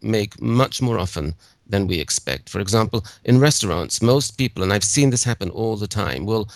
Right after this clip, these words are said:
if they're dissatisfied with something, will mention something on the way out, by the way, to the host, uh, or to the cashier, two people who have absolutely no authority to do anything about the problem,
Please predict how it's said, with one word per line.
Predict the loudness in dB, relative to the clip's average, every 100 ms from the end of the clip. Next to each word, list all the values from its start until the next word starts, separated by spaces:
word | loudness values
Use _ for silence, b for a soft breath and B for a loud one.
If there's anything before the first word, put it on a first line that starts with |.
| B -8
if | 0
they're | 4
dissatisfied | 4 2 2 0 -2 -2 -4 -4
with | -4
something, | -4 -2 0
will | 2 4
mention | 4 4 4 2
something | 2 2 0 -2 2
on | 2
the | 2
way | 2
out, | 2 0 -2 -8
by | -8
the | -6
way, | -8 -10 -12 B B B
to | -2 0
the | 2
host, | 2 0 0 -6 B B B -2
uh, | -2
or | 0 -2
to |
the | -2
cashier, | 0 0 2 2 0 -4 -14 _
two | -2 0
people | 0 2
who | 4 6
have | 4
absolutely | 4 -2 0 -2 -2 -2 -2 2
no | 6 8 8 6
authority | 2 -2 -2 -4 -4
to | -4
do | -2 4
anything | 4 4 2
about | 0 -2 -6
the | -8
problem, | -6 -4 2 4 4 0